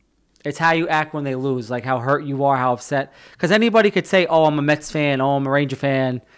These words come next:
And they win, "Yeah, yeah, you know, oh my God, oh my God, this is great." But it's how someone acts when they lose. That's how I judge them as a fan. And I remember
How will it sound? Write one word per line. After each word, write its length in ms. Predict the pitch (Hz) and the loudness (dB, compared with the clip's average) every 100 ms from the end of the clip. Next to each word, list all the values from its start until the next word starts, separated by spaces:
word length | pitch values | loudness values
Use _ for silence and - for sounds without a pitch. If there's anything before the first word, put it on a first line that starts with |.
| _ _ - | _ _ 2
And 240 | 160 147 | 4 6
they 80 | 147 | 6
win, 220 | 170 180 | 6 6
"Yeah, 240 | 220 233 | 6 6
yeah, 300 | 226 233 240 220 | 6 6 6 6
you 100 | 202 | 4
know, 160 | 208 | 2
oh 60 | 214 | 2
my 160 | 208 | 0
God, 300 | 196 220 208 | 0 0 0
oh 80 | 208 | -2
my 160 | 208 208 | -4 -2
God, 180 | 208 202 | 0 0
this 80 | 185 | -2
is 140 | 175 | -2
great." 500 | 196 202 147 - 147 | 0 2 2 -2 -2
But 220 | 135 131 - | 0 0 -2
it's 160 | 143 | -2
how 200 | 175 170 160 | 4 4 4
someone 320 | 190 170 156 | 0 0 2
acts 260 | 151 147 | 2 0
when 80 | 156 | -2
they 100 | 139 | 0
lose. 260 | 135 147 123 | 2 2 2
That's 120 | 135 | 2
how 80 | 165 | 2
I 80 | 151 | 2
judge 320 | 123 135 120 | 2 -2 0
them 220 | 123 117 - - _ _ - | -2 -4 -10 -20 _ _ -6
as 140 | 139 | -4
a 60 | 127 | -4
fan. 420 | - 143 117 104 _ _ _ _ _ - | -4 -2 -2 -6 _ _ _ _ _ 0
And 120 | 160 | 4
I 40 | |
remember 380 | 175 175 175 | 6 6 4